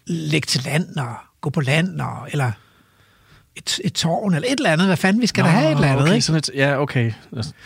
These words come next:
Speaker 2: ja, fordi
Speaker 1: Nå.
Speaker 2: naturen er ikke nok, eller hvad?
Speaker 1: Nej, præcis.
Speaker 2: Okay, ja.
Speaker 1: Øh, det er der i hvert fald en forestilling om.
Speaker 2: Mm.
Speaker 1: Så, så, så programmet skal handle om Kalvebodfældet og om, om vores vane med ligesom at tivolisere naturen. Det er ligesom ikke nok, der bare er natur, der
Speaker 2: Tivolisering,
Speaker 1: skal
Speaker 2: ja.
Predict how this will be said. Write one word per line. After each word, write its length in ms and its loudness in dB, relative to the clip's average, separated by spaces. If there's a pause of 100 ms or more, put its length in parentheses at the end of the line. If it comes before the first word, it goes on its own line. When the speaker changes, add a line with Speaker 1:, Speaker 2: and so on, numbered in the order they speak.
Speaker 2:
ja, 60 0
fordi 200 0
Speaker 1:
Nå. 100 4
Speaker 2:
naturen 340 2
er 40 4
ikke 120 2
nok, 160 2
eller 140 -2
hvad? 100 -4 (200)
Speaker 1:
Nej, 120 2
præcis. 520 -2
Speaker 2:
Okay, 220 -2 (260)
ja. 120 2
Speaker 1:
Øh, 720 2
det 120 2
er 120 2
der 60 2
i 40 2
hvert 140 -2
fald 160 -2
en 80 0
forestilling 440 0
om. 200 -2
Speaker 2:
Mm. 80 0
Speaker 1:
Så, 180 2
så, 160 -2 (100)
så 300 0 (140)
programmet 340 2
skal 140 2
handle 180 4
om 80 2
Kalvebodfældet 840 0
og 260 -2
om, 160 4 (1160)
om 220 0
vores 580 -2 (340)
vane 360 2
med 100 2
ligesom 300 2
at 260 2 (260)
tivolisere 640 0
naturen. 400 -2 (200)
Det 60 2
er 40 2
ligesom 280 2
ikke 140 -2
nok, 240 0
der 60 -2
bare 200 -2
er 40 2
natur, 100 0
der 60 0
Speaker 2:
Tivolisering, 340 0
Speaker 1:
skal 180 -6 (120)
Speaker 2:
ja. 100 -4